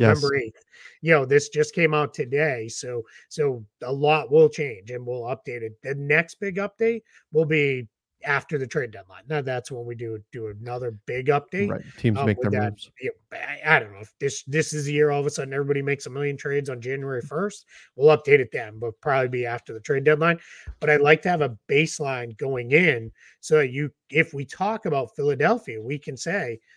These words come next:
Speaker 1: you know, Philly was targeting to have about forty million in cap space, but now they've traded for player X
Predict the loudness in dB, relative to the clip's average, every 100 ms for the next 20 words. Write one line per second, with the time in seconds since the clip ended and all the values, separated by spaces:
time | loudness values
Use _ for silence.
0 | _ _ -10 -10 0 6 6 4 -2 -4
1 | -2 -4 -2 -4 -4 -2 -4 -2 0 2
2 | 2 2 2 2 -2 -4 -6 -14 -14 -10
3 | 0 2 4 2 2 2 4 2 -2 -10
4 | _ -2 0 2 0 -2 -8